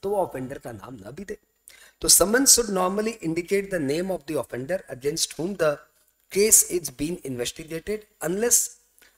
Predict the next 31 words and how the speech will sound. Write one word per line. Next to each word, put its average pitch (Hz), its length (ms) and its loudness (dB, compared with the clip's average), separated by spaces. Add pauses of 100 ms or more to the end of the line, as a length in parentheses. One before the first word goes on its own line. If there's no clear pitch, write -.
(360)
unless 220 400 4
revelation 220 840 -2
of 160 220 0
the 170 60 -6
name, 135 680 -2
reveal, 160 500 -4 (500)
revelation 220 640 -2
of 190 180 0
the 190 80 -4
name 170 300 -4
of 151 280 0
the 151 200 -4 (260)
offender 180 380 -4
is 185 280 -4 (100)
detrimental 196 720 -4
to 196 120 -6
the 190 120 -10
cause 160 320 -2
of 151 160 -6
the 156 60 -10
investigation, 139 800 -8 (640)
so - 240 0
that 190 240 2
the 190 60 2
recipient 208 520 0
of 208 80 -2
summon 180 300 0
has 175 180 -2
prima 170 380 -4
facie 190 280 -2
understanding 180 720 -2